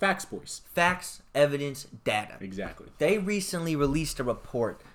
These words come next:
Speaker 2: that says that if you applied the income distribution of nineteen seventy-four
Speaker 1: Hmm.
Speaker 2: to today's economy, you have enough money to give every American in the bottom ninety-five percent, every American in the bottom ninety-five percent,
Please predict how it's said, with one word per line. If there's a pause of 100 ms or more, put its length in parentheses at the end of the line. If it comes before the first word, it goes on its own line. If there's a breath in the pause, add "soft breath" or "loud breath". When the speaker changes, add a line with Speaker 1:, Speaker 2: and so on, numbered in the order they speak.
(120)
Speaker 2:
that
says
that
if
you
applied
the
income
distribution
of
nineteen
seventy-four
Speaker 1:
Hmm.
Speaker 2:
to
today's
economy, (300 soft breath)
you
have
enough
money (240 soft breath)
to
give
every
American
in
the
bottom
ninety-five
percent, (380 loud breath)
every
American
in
the
bottom
ninety-five
percent,